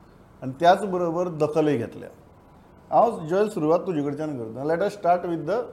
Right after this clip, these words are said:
illegalities of the construction first. आनी तातूंत भितर जो विशय आयलो तो अंजुना पंचायतीचो. थंय हायकोर्टान तांकां सांगलें, जीसीझेडएमए आनी अंजुना पंचायतीक, की तुमी survey करात की कितली illegal structures आहात त्या coastal बेल्टा भितर.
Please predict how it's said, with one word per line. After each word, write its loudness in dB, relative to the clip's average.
illegalities 0
of -4
the -2
construction 0
first. -8
आनी -4
तातूंत 4
भितर 4
जो 8
विशय 2
आयलो 8
तो 0
अंजुना 2
पंचायतीचो. -4
थंय 0
हायकोर्टान 0
तांकां -2
सांगलें, -4
जीसीझेडएमए 0
आनी -2
अंजुना -2
पंचायतीक, -4
की -14
तुमी -6
survey -2
करात 2
की -2
कितली -6
illegal 2
structures -2
आहात 6
त्या -4
coastal -4
बेल्टा -4
भितर. -4